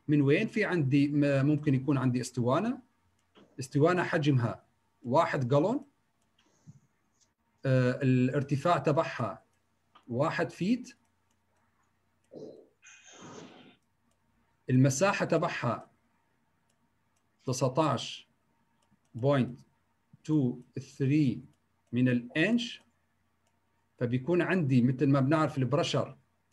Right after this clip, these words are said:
هو عبارة عن ال-،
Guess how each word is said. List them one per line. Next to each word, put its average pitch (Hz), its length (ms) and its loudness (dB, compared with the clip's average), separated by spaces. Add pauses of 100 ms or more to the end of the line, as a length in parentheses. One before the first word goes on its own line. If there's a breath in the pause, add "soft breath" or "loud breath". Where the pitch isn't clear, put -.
(100)
هو 127 160 0
عبارة 131 440 2
عن 113 480 0 (2000)
ال-، 117 420 4